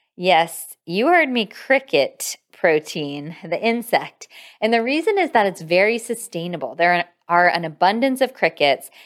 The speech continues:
They provide a complete protein that's easily absorbed, and they use so much less environmental, so much fewer environmental resources. They use less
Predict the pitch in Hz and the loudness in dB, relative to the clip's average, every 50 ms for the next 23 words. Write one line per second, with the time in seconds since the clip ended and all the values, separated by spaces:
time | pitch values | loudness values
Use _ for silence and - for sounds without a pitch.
0 | _ _ - 180 180 180 214 190 165 165 160 156 151 - - 165 147 - - - | _ _ 0 0 0 2 0 0 2 2 0 0 -4 -8 -12 -14 -16 -10 -6 -4
1 | 262 269 - - - 226 208 196 - - 190 175 156 143 - - _ 214 240 254 | -4 -4 -6 -2 0 0 0 0 -4 -8 -10 -10 -10 -12 -14 -16 _ -6 -6 -4
2 | 247 269 262 269 254 247 226 190 175 185 175 165 156 160 160 156 - - 175 175 | -2 0 0 2 2 0 0 -2 -2 0 2 4 4 4 2 0 -2 -8 -10 -8
3 | 180 180 180 180 180 180 170 165 - - - - - 208 208 220 233 240 240 247 | -8 -8 -8 -8 -8 -10 -10 -12 -14 -18 -20 -4 0 2 4 4 4 4 2 2
4 | 247 240 247 247 233 214 208 196 196 202 208 - - - 147 156 165 185 208 214 | 4 4 4 2 2 0 0 2 2 0 0 -2 -8 -14 -16 -14 -4 0 2 2
5 | 214 175 143 165 202 233 240 - - - - - - _ _ _ 175 170 160 170 | 2 4 4 4 2 2 0 -6 -12 -18 -20 -20 -20 _ _ _ -12 -2 0 2
6 | 165 170 170 170 170 165 165 165 - 165 160 156 151 - - 190 185 196 196 196 | 2 2 2 0 0 -2 -4 -2 0 0 0 0 -2 0 0 2 4 4 4 4
7 | 190 190 185 185 175 - _ _ - 160 165 170 170 175 170 170 175 - - - | 4 4 2 0 0 -2 _ _ -20 -18 -16 -8 -4 -2 -2 -2 -4 -10 -12 -12
8 | - - - - _ _ _ _ _ 156 156 180 233 330 403 427 427 427 - _ | -12 -12 -14 -16 _ _ _ _ _ -16 -14 -12 -10 -10 -10 -10 -12 -14 -16 _
9 | _ _ _ - - 190 185 175 185 185 185 185 196 196 190 185 196 - 190 175 | _ _ _ -14 -12 -12 -6 -4 -2 0 0 0 0 0 -2 -4 -2 -4 -6 -4
10 | 190 196 208 - 220 233 233 233 233 226 - - 254 339 370 453 508 494 - - | -4 -8 -6 -4 -4 -4 -4 -6 -14 -18 -14 -4 -2 0 2 4 2 2 2 0
11 | 196 185 214 185 - - - - - | 0 2 2 2 2 -2 -8 -14 -18